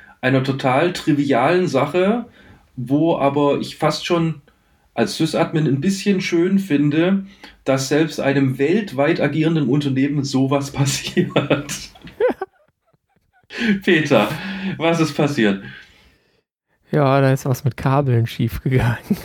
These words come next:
Speaker 1: So, so ein ganz kleines bisschen.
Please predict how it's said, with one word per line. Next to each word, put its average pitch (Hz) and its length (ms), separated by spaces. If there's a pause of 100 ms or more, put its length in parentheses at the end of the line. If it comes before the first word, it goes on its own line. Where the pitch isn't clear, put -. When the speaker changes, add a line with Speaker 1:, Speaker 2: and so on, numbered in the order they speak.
(520)
Speaker 1:
So, 160 240 (100)
so 156 160
ein 156 60
ganz 175 240
kleines 151 360
bisschen. 131 600